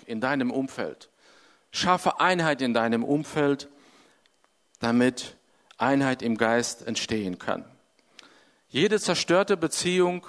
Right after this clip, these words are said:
raubt dir Einheit und Segen. Aber jede versöhnte Beziehung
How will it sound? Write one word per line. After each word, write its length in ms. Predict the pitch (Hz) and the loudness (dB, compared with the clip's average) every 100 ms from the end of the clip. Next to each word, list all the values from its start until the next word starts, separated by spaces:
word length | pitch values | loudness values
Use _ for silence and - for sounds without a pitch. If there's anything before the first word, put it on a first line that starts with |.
| - _ _ _ _ | -20 _ _ _ _
raubt 400 | - 143 170 - | -2 2 2 2
dir 160 | 135 117 | -2 0
Einheit 400 | 123 120 120 110 | 0 0 0 -2
und 120 | 113 | -2
Segen. 520 | 101 113 101 90 87 - _ _ _ _ _ _ _ _ _ _ _ _ _ _ _ _ _ _ | -2 -2 -2 -4 -12 -16 _ _ _ _ _ _ _ _ _ _ _ _ _ _ _ _ _ _
Aber 160 | 95 113 | -4 0
jede 260 | 135 147 | 0 0
versöhnte 640 | 127 139 113 135 160 180 160 | -2 -4 0 2 2 0 -4
Beziehung 640 | 147 - 165 156 151 151 | -4 -4 -2 -2 -2 -4